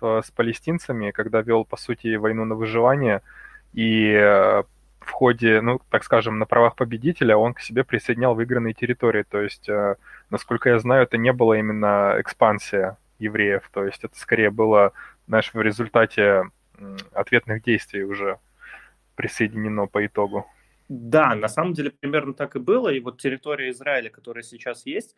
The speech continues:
Speaker 2: она, когда поделилась на две части, для, одну для арабов, вторую для евреев, то поделилась, что а, арабам, по-моему, уходило сорок пять процентов, а евреям уходило пятьдесят пять процентов.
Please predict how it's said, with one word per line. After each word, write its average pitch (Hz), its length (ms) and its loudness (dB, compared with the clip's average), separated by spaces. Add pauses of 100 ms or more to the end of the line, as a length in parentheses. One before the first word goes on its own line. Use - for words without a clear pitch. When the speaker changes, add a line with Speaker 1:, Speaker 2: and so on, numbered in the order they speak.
(520)
Speaker 2:
она, 143 480 -6
когда 127 320 -10
поделилась 135 800 -10
на 113 600 -8
две 113 500 -10
части, - 440 -14
для, 110 260 -8
одну 113 240 -8
для 104 220 -8
арабов, 107 320 -10 (100)
вторую 104 420 -10
для 101 180 -8
евреев, 147 480 -6 (540)
то 147 180 0
поделилась, 143 640 -4
что 131 580 -6 (320)
а, 117 340 -4
арабам, 135 480 -4
по-моему, 117 420 -12
уходило 113 440 -12
сорок 123 340 -8
пять 220 240 -4
процентов, - 560 -16 (520)
а 117 200 -4
евреям 143 380 -8
уходило 135 340 -12
пятьдесят 123 440 -14
пять 110 240 -8
процентов. - 500 -20